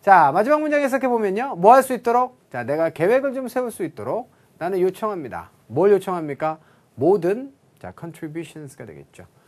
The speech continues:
자, contributions라고 하는 것은 원래 공헌의 그런 뜻이잖아요. 근데 여기서는 뭐 일종의 기부금 정도로 보셔야겠어요.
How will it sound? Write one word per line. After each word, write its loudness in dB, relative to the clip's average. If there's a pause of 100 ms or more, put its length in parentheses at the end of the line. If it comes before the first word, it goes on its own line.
(360)
자, 0
contributions라고 -2
하는 0
것은 -2
원래 0
공헌의 2
그런 -2
뜻이잖아요. -6 (160)
근데 -6
여기서는 -2
뭐 -4
일종의 -4
기부금 -2
정도로 -8
보셔야겠어요. -16